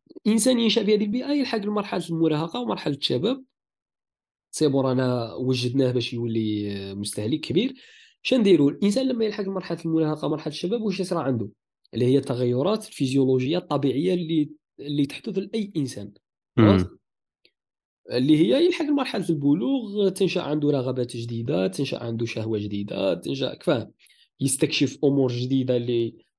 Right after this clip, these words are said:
Speaker 1: اول مره ي-، يكتشفهم. لهنا واش يصرى؟ لهنا هذه المرحله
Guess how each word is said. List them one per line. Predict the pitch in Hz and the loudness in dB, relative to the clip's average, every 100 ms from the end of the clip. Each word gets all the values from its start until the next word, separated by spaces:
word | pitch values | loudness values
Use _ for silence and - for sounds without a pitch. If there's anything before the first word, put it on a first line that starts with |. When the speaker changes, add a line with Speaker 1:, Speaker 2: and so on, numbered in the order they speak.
| _ | _
Speaker 1:
اول | 135 131 | 2 2
مره | 127 120 120 | 0 -4 -2
ي-، | 117 110 107 | -2 -2 -2
يكتشفهم. | 107 - 113 - 127 220 - _ - - _ _ _ - | -6 -6 -8 -2 -2 -2 -6 _ -20 -20 _ _ _ 0
لهنا | 175 220 262 | 4 4 4
واش | 254 202 | 4 2
يصرى؟ | 196 233 294 330 _ _ _ _ _ _ _ _ _ _ _ _ | 0 0 -2 -4 _ _ _ _ _ _ _ _ _ _ _ _
لهنا | 117 147 165 220 214 190 165 151 | 0 2 2 2 2 0 2 0
هذه | 160 156 | 0 0
المرحله | 151 160 - 165 214 277 | 0 -4 -6 -4 -4 -4